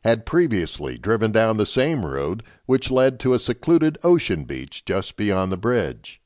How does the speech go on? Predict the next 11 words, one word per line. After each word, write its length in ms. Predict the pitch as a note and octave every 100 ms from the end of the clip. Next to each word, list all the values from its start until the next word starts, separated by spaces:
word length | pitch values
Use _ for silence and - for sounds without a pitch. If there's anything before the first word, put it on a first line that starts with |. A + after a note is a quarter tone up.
| _ _ - -
In 140 | A#2 G#2+
addition, 520 | F#2 B2 - F2 G2+ _ -
Kopechne 640 | A#2 G#2 B2 A#2 G2+ G2 A2
had 280 | G#2+ G#2
left 320 | G2+ C#3+ C#3+ -
both 320 | G#2+ C#3+ C3
her 160 | C3+
purse 500 | C3 E3 B2 F#2 - - _ -
and 320 | A#2+ C3 A2+
room 280 | D#3+ D3+ G2
key 400 | - D#2+ D2 G2